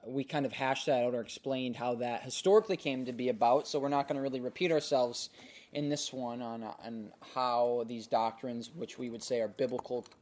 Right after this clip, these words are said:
came to be called the doctrines of Calvinism, blah, blah, blah, blah, blah. So go back, listen to that, or do your own research if you wanna know the, the history behind that. But we are gonna be talking about the second, the second doctrine of, of grace, which is,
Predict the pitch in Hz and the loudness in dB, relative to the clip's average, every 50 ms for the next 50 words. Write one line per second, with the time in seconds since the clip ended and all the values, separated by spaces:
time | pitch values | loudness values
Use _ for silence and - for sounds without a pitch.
0 | _ _ - - - 143 131 127 120 - - 131 117 - - 120 117 117 117 113 | _ _ -20 -10 -6 -4 -4 -4 -6 -6 -10 -10 -10 -2 2 4 6 6 4 2
1 | 113 104 - - - - - - - - 127 110 - 113 113 110 - - 123 117 | -2 -6 -12 -18 -20 -20 -20 -18 -8 -8 -2 0 2 2 2 0 -2 -6 -8 -8
2 | - 98 - - - 147 151 151 143 139 147 147 147 139 127 135 143 139 135 139 | -10 -14 -10 2 6 6 8 8 6 4 0 0 0 0 0 0 0 0 0 -2
3 | - - - - _ _ _ - - 131 131 131 127 127 120 127 117 120 113 135 | -6 -12 -20 -20 _ _ _ -4 4 6 6 6 6 6 4 2 2 4 8 10
4 | 143 139 139 139 139 135 135 131 - - 127 120 117 113 110 - 135 131 117 127 | 10 12 12 10 10 8 8 6 4 2 2 2 2 0 4 6 6 6 6 6
5 | 123 123 120 - 135 127 - 135 123 117 120 120 120 123 120 113 110 120 120 117 | 4 4 2 0 -2 -4 -4 -6 -2 0 2 2 2 2 0 -2 -2 -4 -2 -2
6 | 120 117 117 117 117 113 110 101 107 117 123 120 113 - 123 117 - - 113 - | -2 -2 -2 -4 -4 -6 -6 -8 -8 -8 -8 -6 -4 -4 -6 -6 -6 -10 -10 -8
7 | 127 117 117 117 117 113 117 117 117 117 107 117 110 110 110 101 110 104 127 123 | -6 -4 -4 -4 -4 -2 -2 0 0 0 0 -2 -2 -2 -2 -2 -4 -6 -6 -10
8 | - - 131 117 110 113 104 113 110 113 113 110 107 107 110 - _ - - - | -10 -8 -10 -8 -8 -8 -8 -6 -6 -6 -6 -4 -6 -6 -8 -10 _ -20 -20 -20
9 | _ _ _ - 117 104 120 143 143 147 147 139 131 127 127 123 123 - - - | _ _ _ -2 -2 0 2 2 2 2 4 4 4 4 2 2 0 -2 -6 -12
10 | _ - 127 127 123 120 110 117 - - 120 117 117 - 123 120 110 113 110 107 | _ -10 -8 -4 -4 -4 -4 -6 -2 2 2 2 2 0 -6 -4 -2 -2 -4 -4
11 | - - 107 - - - 147 143 - - 147 131 123 - _ _ _ - 113 113 | -6 -10 -10 -10 -2 2 2 2 2 0 -6 -8 -8 -10 _ _ _ -16 -12 0
12 | - 170 160 160 151 127 120 117 113 - - 123 113 110 85 110 110 107 104 101 | 2 2 2 2 2 2 2 2 2 2 -2 -6 -8 -6 -6 -6 -6 -6 -8 -12
13 | - - - 113 113 101 98 92 - - - _ _ - 110 - 120 120 113 107 | -16 -12 -8 -8 -8 -8 -10 -14 -18 -20 -20 _ _ -20 -14 -6 -4 -2 -2 -2
14 | 110 120 - - 117 113 - - - 104 104 101 - - | -2 -6 -8 -8 -8 -10 -10 -10 -10 -10 -10 -10 -12 -14